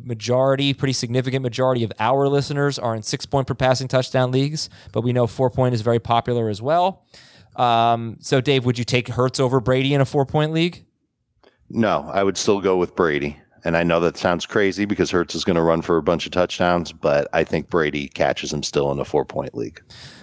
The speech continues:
Speaker 1: Okay, uh, how about just general strategy, Jamie, in a four-point per passing touchdown league? What does it change for you?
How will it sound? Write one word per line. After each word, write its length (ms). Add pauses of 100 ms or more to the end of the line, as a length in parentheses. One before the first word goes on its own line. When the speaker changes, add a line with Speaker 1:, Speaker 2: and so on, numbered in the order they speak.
(180)
Speaker 1:
Okay, 500
uh, 560
how 220
about 300
just 260
general 500
strategy, 640
Jamie, 440
in 80
a 80
four-point 580
per 80
passing 320
touchdown 460
league? 240
What 160
does 160
it 80
change 360
for 140
you? 300